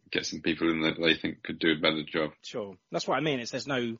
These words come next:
Speaker 2: I can't really say whether it's, it's a good thing or it's a bad thing, but, you know, there's no loyalty involved now. You just need to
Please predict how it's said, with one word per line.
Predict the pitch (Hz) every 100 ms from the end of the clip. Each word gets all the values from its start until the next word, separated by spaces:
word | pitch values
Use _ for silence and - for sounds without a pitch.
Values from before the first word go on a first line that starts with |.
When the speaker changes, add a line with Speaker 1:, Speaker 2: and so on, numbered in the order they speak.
| _ _ _ _
Speaker 2:
I | 120
can't | 147
really | 101 110
say | 120
whether | 110 104
it's, | 104 -
it's | 90
a | 104
good | 117
thing | 110 110
or | 87
it's | -
a |
bad | 95 123 123
thing, | 104 95 90
but, | 95 -
you | 98
know, |
there's | 95 101
no | 120
loyalty | 104 110 110 98 95 98 90
involved | 92 101 101 98 -
now. | 95 92 92
You | 95
just | - -
need | 101 92
to | 95 98